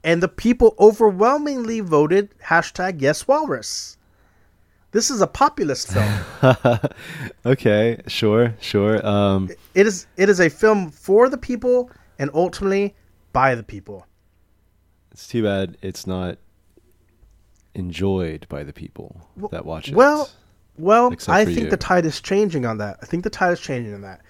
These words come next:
Speaker 1: So, I read an article a few months back from Trace Thurman of Bloody disgusting dot com, and he wrote an article saying, "In defense of Tusk."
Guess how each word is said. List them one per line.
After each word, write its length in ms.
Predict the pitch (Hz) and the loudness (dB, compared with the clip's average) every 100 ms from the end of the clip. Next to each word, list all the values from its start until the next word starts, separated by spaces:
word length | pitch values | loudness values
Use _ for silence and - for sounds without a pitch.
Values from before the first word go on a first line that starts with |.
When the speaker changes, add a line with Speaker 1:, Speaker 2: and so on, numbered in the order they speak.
| - - - | -20 -20 -16
Speaker 1:
So, 360 | - 202 185 160 - _ _ _ | 4 6 6 2 -12 _ _ _
I 60 | 151 | 0
read 160 | 190 233 | 2 4
an 60 | |
article 320 | 190 165 - 151 | 4 4 2 -2
a 40 | |
few 200 | - 151 | 0 0
months 180 | 147 - | 0 -2
back 300 | 135 131 - | -2 -2 -2
from 100 | 127 | -8
Trace 540 | - 165 165 - - - | -4 -2 -2 -4 -10 -16
Thurman 440 | - 131 120 107 101 - | 0 2 2 -2 -10 -12
of 160 | 123 117 | -10 2
Bloody 160 | 143 143 | 6 6
disgusting 440 | 135 143 131 127 | 4 -4 -4 -4
dot 160 | 120 - | -4 -4
com, 320 | 123 113 104 _ - _ _ - | -4 -4 -8 _ -20 _ _ -8
and 200 | 135 135 | -6 -6
he 220 | - 233 | -4 0
wrote 200 | 240 214 | 4 4
an 60 | 160 | 4
article 360 | 143 143 147 | 4 2 -2
saying, 380 | - 143 131 131 | -2 -2 0 0
"In 160 | 131 151 | 0 -2
defense 380 | 156 135 123 | -2 -2 -4
of 100 | 120 | -10
Tusk." 440 | - 110 - - | -10 -10 -8 -12